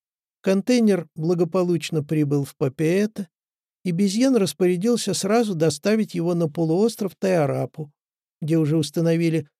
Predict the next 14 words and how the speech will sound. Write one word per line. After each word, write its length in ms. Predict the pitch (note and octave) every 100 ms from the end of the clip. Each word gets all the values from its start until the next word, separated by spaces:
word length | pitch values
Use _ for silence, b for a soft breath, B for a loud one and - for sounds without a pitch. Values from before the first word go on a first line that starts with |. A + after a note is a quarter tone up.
| _
роскошную 720 | E3 E3 - - E3 - D#3+ D3
пластиковую 800 | D#3+ D#3+ D3 D#3 D3 D3+ D3+ E3
яблоню 540 | G3+ B3+ G3+ D3+ C3 - _ _ _ -
с 100 | -
красными 600 | - F3+ A3 G#3+ G3+ F#3
гипсовыми 680 | D#3+ D3 E3+ - D#3+ D3+ D3
яблоками 600 | C#3+ E3 G3 G3 - D3+
на 160 | D3 C#3+
каждой 380 | D#3 D3 D3+
ветке. 460 | A#2+ G#2 G2+ - - _ _ _ _ _ _ _ _
И 120 | D#3 E3+
тут 220 | C4+ -
стряслась 520 | - D#3 C#3+ F3+ G#3
беда. 420 | D3 C3+ A2+ A2+